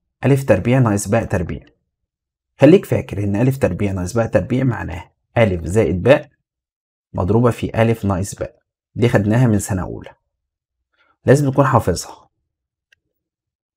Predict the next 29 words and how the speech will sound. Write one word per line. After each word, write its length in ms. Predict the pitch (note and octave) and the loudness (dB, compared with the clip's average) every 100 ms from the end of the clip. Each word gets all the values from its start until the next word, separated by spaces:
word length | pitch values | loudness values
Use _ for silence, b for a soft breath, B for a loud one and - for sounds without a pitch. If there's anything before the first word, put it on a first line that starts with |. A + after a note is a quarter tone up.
| _ b b b b - | _ b b b b 4
ألف 200 | C3+ E3+ | 6 6
زائد 340 | C#3 A#2+ G#2 F#2+ | 6 4 4 4
باء 420 | C#3 F3 - _ _ | 4 4 -4 _ _
ممكن 260 | A2 G#2 A2+ | -6 -2 0
تجمعهم 440 | G2 G#2 A#2+ D3 | 0 2 2 2
مجرد 300 | B2 G#2 B2 | 2 2 2
النظر. 560 | A2 F#2 D2+ - - _ _ _ _ _ _ _ _ _ | 2 0 -4 -10 -20 _ _ _ _ _ _ _ _ _
لما 200 | F#2+ F2 | 0 0
تيجي 220 | F2+ C3+ | 2 2
تجمع 480 | C3+ A2+ G2+ - G#2 | 4 4 2 -2 2
ألف 380 | B2 D#3 - - G2 | 2 2 -4 -10 -4
مع 220 | F2+ E2+ | -2 2
باء، 460 | G#2+ D#3 - - _ | 4 4 2 -14 _
هتلاقي 300 | - - A#2 | -14 -2 0
الجذر 260 | A2 B2 B2+ | 2 2 2
اتنين 240 | B2 C3+ | 4 4
بيروح 300 | B2 G#2+ A2 | 6 4 0
معاك، 600 | G2+ D#2 - - - - _ _ _ _ _ _ _ _ _ _ | -4 -4 -8 -14 -18 -18 _ _ _ _ _ _ _ _ _ _
يبقى 200 | F#2 F2 F#2+ | 0 2 0
هيديك 220 | F#2+ A#2 | 2 4
جذر 240 | A#2+ A#2 | 4 4
تلاتة 300 | A2+ A#2+ C3 | 0 0 0
زائد 180 | A#2+ G2 | 2 2
جذر 240 | A#2 A#2 | 2 0
تلاتة 400 | B2 C3 C3+ D#3+ | 0 0 2 2
باتنين 320 | A#2+ - A2+ G#2 | 0 0 0 2
جذر 240 | F#2+ - | 0 -2
تلاتة. 420 | - F2 D2 - _ _ _ _ _ _ _ _ _ _ _ | -4 -4 -6 -14 _ _ _ _ _ _ _ _ _ _ _
في 500 | - A#2 F#2+ F2 E2 | 0 2 2 0 -4